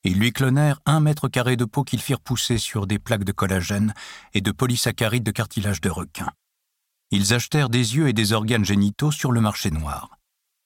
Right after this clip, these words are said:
Des yeux verts. Il passa la quasi-totalité de ces trois mois dans la reconstruction sim-steam en Rome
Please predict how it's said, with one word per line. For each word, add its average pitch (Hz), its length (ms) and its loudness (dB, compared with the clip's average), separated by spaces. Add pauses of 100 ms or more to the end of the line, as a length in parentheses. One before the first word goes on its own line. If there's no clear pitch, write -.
Des 95 140 0
yeux 82 320 -4
verts. 78 500 -10 (960)
Il 113 140 2
passa 147 460 0
la 117 100 0
quasi-totalité 135 880 0
de 90 120 -4
ces 87 200 -6
trois 90 260 -6
mois 131 300 2 (480)
dans 104 100 2
la 101 100 4
reconstruction 139 640 0
sim-steam 139 640 0
en 107 160 0
Rome 123 420 0